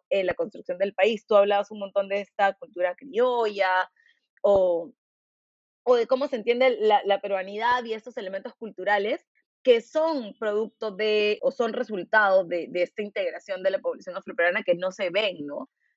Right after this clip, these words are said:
Y, y eso también a veces hace que cuando se piensa en lo peruano no se piensa en lo afro, ¿no? Las personas que hemos salido de, de el país en algún momento,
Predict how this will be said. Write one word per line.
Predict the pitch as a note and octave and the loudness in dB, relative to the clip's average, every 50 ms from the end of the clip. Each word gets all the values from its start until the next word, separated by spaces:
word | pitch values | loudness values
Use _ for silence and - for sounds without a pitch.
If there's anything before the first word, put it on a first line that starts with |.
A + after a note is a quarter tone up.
| _ _ _ - | _ _ _ -4
Y, | - G3 F#3+ F3+ F3 E3+ E3 B2+ | -2 0 0 0 0 -2 -2 2
y | G3 G#3 G#3+ | 4 6 6
eso | G#3 - B3+ A#3 | 6 6 4 4
también | - G3 F3+ F#3+ G3 G3+ | 4 4 4 6 6 6
a | G3+ | 6
veces | G3+ G3 A3+ G3+ - _ - | 6 4 2 -8 -8 _ 0
hace | A3+ A3 G#3+ - A3+ G#3 - | 0 0 0 -2 -8 -8 -4
que | - A#3 A3+ G#3 | -2 -2 -2 0
cuando | - F#3 E3+ E3+ | 0 -2 -2 -4
se | - - | -10 -4
piensa | - B3+ C4 C4+ D#4 | 0 0 0 0 -2
en | C4+ | -4
lo | A3 | -4
peruano | G#3 G#3+ A3+ A#3 B3 C#4 D4 | -4 -4 -4 -4 -4 -4 -6
no | C4 B3 A#3+ | -8 -8 -10
se | - A#3+ | -8 -6
piensa | B3+ B3 A#3+ A3 C4 | -6 -6 -4 -6 -8
en | B3 G#3+ | -6 -2
lo | G3+ B3 D#4 | -2 -2 -2
afro, | D#4+ - _ - F3+ E3+ | -4 -6 _ -4 -6 -4
¿no? | F3 F3+ F#3+ | -4 -4 -4
Las | G3 F#3+ - | -4 -6 -8
personas | - - - G#3+ A#3+ A#3+ _ | -10 -16 -14 -14 -16 -14 _
que | - G3+ | -8 -8
hemos | G3+ A3+ - | -8 -8 -6
salido | F#3+ F3+ G3 G3+ G#3 G#3 G#3 G#3+ G#3+ | -6 -6 -4 -2 0 2 2 2 2
de, | G#3+ G3+ F3+ D#3+ - - _ _ _ _ _ _ _ _ - | 2 2 0 -2 -4 -8 _ _ _ _ _ _ _ _ -6
de | F#3 F3 G#3+ G#3 G3+ G3 F#3 F#3 F3+ F3 E3+ E3+ E3 - - _ | 0 4 6 8 8 6 6 4 4 2 2 2 0 -2 -2 _
el | - G#3 G3+ - | 2 2 2 4
país | G3+ G3 G3+ G#3+ A3 - | 4 2 2 2 0 -2
en | C4+ A#3 | -2 0
algún | F#3+ G3 G#3 A3 A#3 A3+ | 2 2 2 2 0 0
momento, | A#3 A#3 A#3 A#3+ B3 B3 A3+ G#3+ - G3+ G3+ B3 E4+ - | -2 -2 -2 -2 -2 -4 -4 -4 -2 0 0 0 0 -4